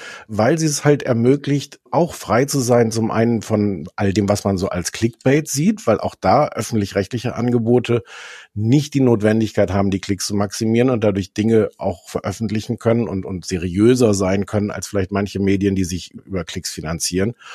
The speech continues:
und weil sie es ermöglichen, dass Inhalte kostenlos sind. Es gibt da Studien, die auch zeigen, dass da eine Einschränkung der öffentlich-rechtlichen Angebote nicht dazu führen, dass die Leute dann massenhaft irgendwelche Abos abschließen. Ich glaube nicht, dass das so ein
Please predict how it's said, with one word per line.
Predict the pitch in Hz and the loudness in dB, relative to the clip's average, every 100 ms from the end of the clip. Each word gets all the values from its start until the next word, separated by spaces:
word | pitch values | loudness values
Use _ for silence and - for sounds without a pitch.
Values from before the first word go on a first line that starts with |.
| - - - | -20 -14 0
und | 147 147 | 2 4
weil | 120 101 | 4 4
sie | 110 | 0
es | 101 | -2
ermöglichen, | 113 104 107 110 113 | 0 0 -2 -6 -2
dass | 110 | -2
Inhalte | - 95 104 117 | -2 -2 -2 -2
kostenlos | - 180 - 104 85 87 | -2 -2 -2 -2 -2 -4
sind. | 87 80 - - - - - _ | -6 -10 -12 -18 -16 -18 -20 _
Es | 110 - | -6 -2
gibt | 180 - 135 | -4 0 4
da | 127 107 - 87 | 4 4 -2 -8
Studien, | - 143 165 151 139 127 | -6 -2 0 2 2 0
die | 135 - | -2 0
auch | 156 - 160 - | -2 -2 -16 -8
zeigen, | - 104 127 147 151 120 | -4 2 2 2 2 0
dass | 113 113 - | -2 -2 0
da | 113 | 0
eine | 107 - | 0 0
Einschränkung | 110 180 226 - 110 101 101 | 0 0 0 0 0 0 -2
der | 101 | -2
öffentlich-rechtlichen | 107 107 104 98 98 98 104 | -2 -4 -4 -2 -4 -4 -6
Angebote | 104 104 101 104 113 | -4 -2 0 0 0
nicht | 143 - | -2 0
dazu | 127 - | 0 0
führen, | 127 131 131 | -4 0 2
dass | 120 110 | 2 0
die | 117 | 2
Leute | 110 104 92 | 4 2 0
dann | 80 98 147 | -2 0 2
massenhaft | 131 127 139 107 113 - 110 | 2 0 -2 -4 -6 -6 -4
irgendwelche | 107 107 104 101 101 98 - | -2 0 0 2 0 0 -2
Abos | 139 156 98 | 0 2 0
abschließen. | - - - 82 82 | -4 -12 -8 -8 -8
Ich | 71 - | -14 -6
glaube | 87 120 147 | 0 2 2
nicht, | 127 143 - 131 | 2 0 -2 -2
dass | 127 | -2
das | - 113 120 | -2 -4 -2
so | |
ein | 113 107 | -2 -2